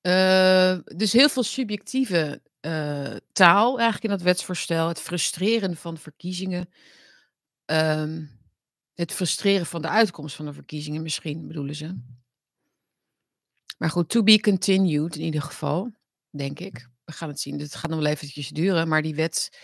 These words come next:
ja, ik mag hopen dat de, de rechtse partijen, die dus nu officieel toch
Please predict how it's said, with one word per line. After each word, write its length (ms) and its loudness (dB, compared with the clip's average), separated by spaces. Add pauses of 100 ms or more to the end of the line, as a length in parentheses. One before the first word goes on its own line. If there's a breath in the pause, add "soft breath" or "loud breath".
(460 loud breath)
ja, 200 -8
ik 140 -6
mag 280 -2
hopen 380 4
dat 340 -2
de, 840 -2
de 120 -4
rechtse 300 -2
partijen, 480 4
die 120 -2
dus 180 -4
nu 100 -4
officieel 1120 -4
toch 180 -10